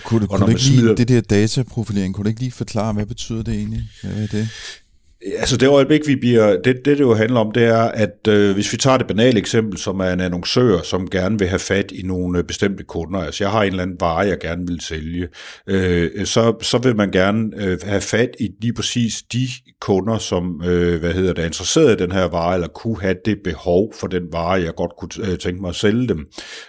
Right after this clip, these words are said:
Speaker 2: Øh, fordi så er der en større chance for, at jeg, hvad hedder det, øh, at de køber den,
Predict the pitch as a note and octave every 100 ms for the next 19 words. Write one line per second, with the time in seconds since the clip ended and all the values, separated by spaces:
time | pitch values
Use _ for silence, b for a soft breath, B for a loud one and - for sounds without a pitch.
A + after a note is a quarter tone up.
0 | - G#2 G2 G2+ F2+ F#2 E2+ - F2 F2
1 | F2 F2 - F#2+ F2+ - E2+ D#2 D#2 D2+
2 | D2 D2 E2+ D2+ D2+ C#2+ - F#2+ D#2 D2+
3 | C#2+ D2 - - D#3 C3+ F2+